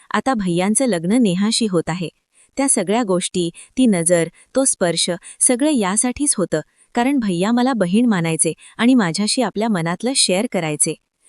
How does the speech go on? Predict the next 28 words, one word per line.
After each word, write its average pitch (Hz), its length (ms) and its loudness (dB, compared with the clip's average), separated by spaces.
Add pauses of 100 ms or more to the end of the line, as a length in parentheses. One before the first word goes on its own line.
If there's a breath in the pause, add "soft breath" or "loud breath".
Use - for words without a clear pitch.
(220 loud breath)
थोडी 254 240 4
मसालेदार 214 600 0
वाटत 185 340 -2
होती 175 200 -2
कहाणी, 165 400 -4 (300 loud breath)
पण 262 120 2
प्रत्यक्षात 214 560 -2 (100)
ही 277 80 0
कुटुंबातील 208 680 0
प्रेमाची 185 440 -2
कहाणी 175 360 -4
आहे. 170 220 -4 (520 loud breath)
भैया 196 340 2
आता 247 180 -4
आनंदी 220 460 2
आहेत 180 240 -4 (280 soft breath)
आणि 254 200 4
मी 233 240 4
पण. 151 140 -4 (520 loud breath)
वाईट 214 320 0
विचार 269 340 0
करणारे 233 380 0
विचार 202 380 -2
करत 180 260 -2
राहिले 160 320 -4 (280 loud breath)
की 277 80 -2
काहीतरी 226 480 0
होईल, 175 340 -2